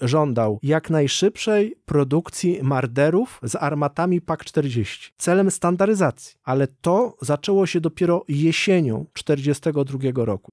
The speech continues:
Zaprzestano produkcji Marderów z armatami zdobycznymi, a zaczęto produkować Mardery uzbrojone w armaty pak czterdzieści. Zmodyfikowano nieco przedział bojowy, zmodyfikowano nieco osłony pancerne, ale w gruncie rzeczy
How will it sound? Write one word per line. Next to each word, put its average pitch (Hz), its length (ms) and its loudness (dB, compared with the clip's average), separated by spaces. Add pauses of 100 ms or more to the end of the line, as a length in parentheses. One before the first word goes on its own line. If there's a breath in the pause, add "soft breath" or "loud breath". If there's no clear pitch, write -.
Zaprzestano 165 800 0
produkcji 143 720 -2
Marderów 143 600 0
z 123 120 -6
armatami 135 640 -2
zdobycznymi, 220 840 0
a 165 160 0
zaczęto 170 480 0
produkować 143 640 -2
Mardery 131 680 0 (100)
uzbrojone 135 580 0
w 120 100 -6
armaty 127 460 -2
pak - 240 -6
czterdzieści. 98 720 -8
Zmodyfikowano 151 1080 0
nieco 139 580 0
przedział 151 380 0
bojowy, 156 420 2
zmodyfikowano 143 1040 -2
nieco 131 580 0
osłony 147 460 -2
pancerne, 208 600 -2
ale 240 200 -2
w 202 60 -4
gruncie 196 340 0
rzeczy 180 360 0